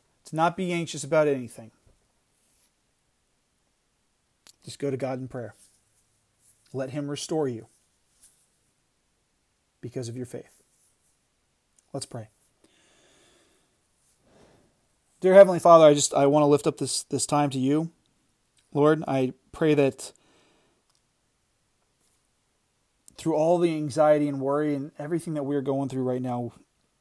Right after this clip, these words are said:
that, uh, you work in this situation. Whatever our needs are, whatever our concerns, our worries,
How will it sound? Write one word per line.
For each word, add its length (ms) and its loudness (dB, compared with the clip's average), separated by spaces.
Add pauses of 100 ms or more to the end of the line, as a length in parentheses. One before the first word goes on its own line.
(720)
that, 460 -4
uh, 200 -10
you 140 -2
work 320 0
in 80 -4
this 140 -8
situation. 640 -10
Whatever 300 2
our 180 6
needs 340 -6
are, 420 -6
whatever 300 0
our 100 4
concerns, 500 -10
our 120 -4
worries, 480 0